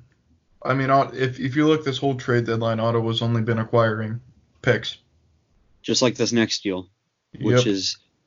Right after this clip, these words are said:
Speaker 2: Vlad Namestnikov, who they got in the offseason or at the beginning of the season from, uh, New York. Uh, they trade, they flip him to Colorado.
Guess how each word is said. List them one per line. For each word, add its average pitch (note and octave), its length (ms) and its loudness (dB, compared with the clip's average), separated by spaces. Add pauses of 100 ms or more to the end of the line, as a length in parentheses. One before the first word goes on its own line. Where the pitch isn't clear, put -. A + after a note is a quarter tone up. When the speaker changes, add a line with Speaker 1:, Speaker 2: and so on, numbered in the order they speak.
(160)
Speaker 2:
Vlad A#2+ 280 4
Namestnikov, A2+ 880 0 (500)
who A2+ 160 4
they G#2 140 2
got G#2+ 360 0 (300)
in A2 80 -2
the A2 100 0
offseason G#2 680 -2
or G2+ 60 -2
at G2+ 80 -6
the G#2 60 -10
beginning A2+ 280 2
of F#2+ 60 -2
the - 40 -8
season F#2+ 540 -4 (300)
from, G2+ 520 -2
uh, F#2 220 0
New F#2 100 0
York. G#2 480 2 (880)
Uh, F#2+ 440 2
they G2 120 0
trade, A2 440 2
they G2+ 100 -2
flip A2+ 280 -4
him A2+ 120 0
to G2+ 60 -2
Colorado. G#2+ 1000 0